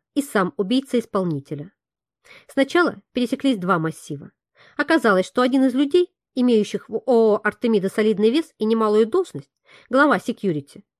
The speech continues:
Некоторое время назад служил по контракту в Чечне.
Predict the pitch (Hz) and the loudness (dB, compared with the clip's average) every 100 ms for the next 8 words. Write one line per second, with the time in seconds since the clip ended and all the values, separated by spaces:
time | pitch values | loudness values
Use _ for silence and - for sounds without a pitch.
0 | _ _ 254 302 294 294 302 339 302 269 | _ _ 0 0 0 2 2 4 4 2
1 | 294 320 - 254 254 277 226 254 254 330 | 2 0 -2 0 0 0 -2 -2 0 -2
2 | - - - 262 - 151 135 | -2 -12 -10 -10 -8 -10 -10